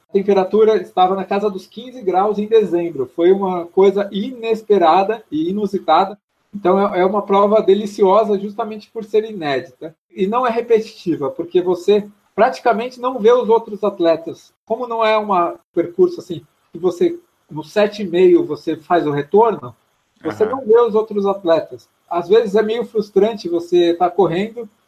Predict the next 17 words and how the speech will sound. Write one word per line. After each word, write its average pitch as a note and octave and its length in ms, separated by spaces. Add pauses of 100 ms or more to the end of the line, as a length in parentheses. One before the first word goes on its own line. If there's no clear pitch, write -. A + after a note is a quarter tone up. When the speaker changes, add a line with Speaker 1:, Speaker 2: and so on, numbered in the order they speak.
(140)
Speaker 1:
e E3 80
ver G3 220
que G#3 120
o G3+ 60
primeiro G#3 400
colocado F#3+ 800
já D3 120
tá F3 140
chegando F#3+ 480
e - 20
você G#3 280
ainda G#3 160
tá G#3 100
na G3+ 140
metade F#3 340
da F#3 100
prova. D3+ 460